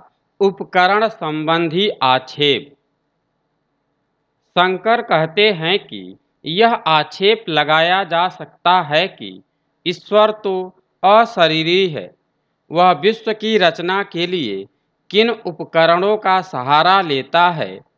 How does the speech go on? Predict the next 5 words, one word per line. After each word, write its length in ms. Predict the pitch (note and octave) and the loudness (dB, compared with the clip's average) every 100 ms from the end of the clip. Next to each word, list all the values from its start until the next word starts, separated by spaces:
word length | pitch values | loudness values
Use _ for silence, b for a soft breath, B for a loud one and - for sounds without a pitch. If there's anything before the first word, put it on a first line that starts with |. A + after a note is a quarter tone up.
| _ _ _ - | _ _ _ -2
क्योंकि 580 | F3 F#3 F#3 F#3+ F#3+ F#3+ _ _ A2+ | 0 0 -2 -4 -4 -8 _ _ -8
देखा 560 | C3 F#3 F#3 F#3 A3 | 0 0 0 0 2
जाता 480 | G3+ E3+ D#3+ E3 G3 | 4 2 2 2 0
है 220 | F#3 F3 G#3 | 0 0 -2
कि 340 | - A2 G#2 | -4 -14 -14